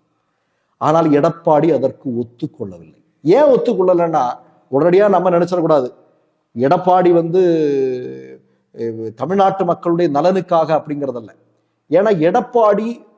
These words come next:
பதவி சுகத்தை பார்த்து விட்டார். இங்கே குறுக்கு வழியில வந்து ஒரு பதவி சுகத்தை பார்த்துட்டார்.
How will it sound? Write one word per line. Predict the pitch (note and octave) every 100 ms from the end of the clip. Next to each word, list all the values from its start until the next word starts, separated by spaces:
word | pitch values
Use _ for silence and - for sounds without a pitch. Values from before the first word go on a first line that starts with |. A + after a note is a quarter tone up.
| -
பதவி | D#3 G3+ G#3
சுகத்தை | G#3 F3 F3 F3+ E3
பார்த்து | D#3 C#3+ - C3+
விட்டார். | G#2+ - - _ _ _
இங்கே | G#2+
குறுக்கு | - G3+ G3+ A#3+
வழியில | G#3 F#3+ F3+
வந்து | E3 D#3 G#3 - - _ _
ஒரு | E3 C#3+
பதவி | D#3 F3+ A#3
சுகத்தை | F#3 F3 E3 C#3
பார்த்துட்டார். | C3+ A#2 A2+ G#2